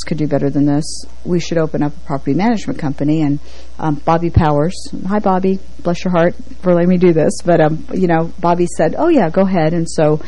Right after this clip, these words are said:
um, he let me actually go into competition against him. And it was, uh, it was supposed to be just managing our properties. And we had went from,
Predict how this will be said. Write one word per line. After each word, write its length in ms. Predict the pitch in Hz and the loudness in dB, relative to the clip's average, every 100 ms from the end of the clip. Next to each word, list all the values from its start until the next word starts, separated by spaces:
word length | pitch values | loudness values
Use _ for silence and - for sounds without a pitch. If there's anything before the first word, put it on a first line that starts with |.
| - - - - | -8 -8 -8 -2
um, 320 | 170 156 139 - - - - | 0 2 0 -4 -8 -8 -6
he 160 | - 190 | 2 4
let 160 | 185 190 | 4 4
me 120 | 185 | 0
actually 340 | 175 - 180 | -2 0 0
go 180 | 165 160 | 2 2
into 180 | 165 160 | 2 0
competition 640 | 170 156 160 170 - 170 | -2 -2 -2 -4 -2 0
against 420 | 156 170 - - | 2 2 0 -2
him. 260 | - 80 - - | -2 -2 -4 -4
And 200 | 147 151 | -2 -2
it 120 | - | -2
was, 260 | 143 139 139 | -2 -4 -2
uh, 180 | 113 139 - - | -2 -4 -6 -6
it 100 | 170 | -4
was 180 | 151 - | -4 -4
supposed 460 | 160 185 180 - 165 | -4 0 0 0 -4
to 60 | |
be 340 | 165 165 160 - | -2 -2 -4 -6
just 480 | - 156 156 - - - | -4 -2 -2 -4 -8 -4
managing 460 | 175 156 147 156 147 | 2 4 2 0 0
our 180 | 160 | 0
properties. 640 | 160 156 143 147 143 151 - | -2 -2 -2 -2 -2 -2 0
And 160 | 151 | 0
we 100 | 170 | 2
had 140 | 170 160 | 0 2
went 260 | 156 135 | 0 0
from, 320 | - 151 135 | 0 0 0